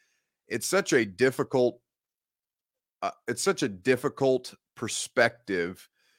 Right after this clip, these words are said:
to look at him and make any kind of harsh or make any kind of definitive judgments, 'cause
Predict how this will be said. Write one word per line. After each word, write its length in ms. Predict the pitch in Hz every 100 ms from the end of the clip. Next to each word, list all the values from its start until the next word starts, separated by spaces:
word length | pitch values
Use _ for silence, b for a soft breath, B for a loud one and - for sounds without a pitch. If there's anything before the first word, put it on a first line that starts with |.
| _ _ -
to 680 | - 131 117 110 107 107 - _ _
look 400 | 113 120 151 165
at 120 | 156 -
him 540 | 117 101 87 92 107 _ _ _ _
and 600 | 113 117 113 110 110 113 - _
make 600 | 117 139 139 - - - _ 139
any 180 | 147
kind 300 | 127 139 135
of 100 | 117
harsh 480 | - 135 135 - - - -
or 120 | 123
make 240 | 143 156
any 140 | 147 123
kind 220 | 131 110
of 100 | 95
definitive 720 | 101 - 120 107 95 87 87
judgments, 540 | 104 87 - 67 - -
'cause 260 | 110 -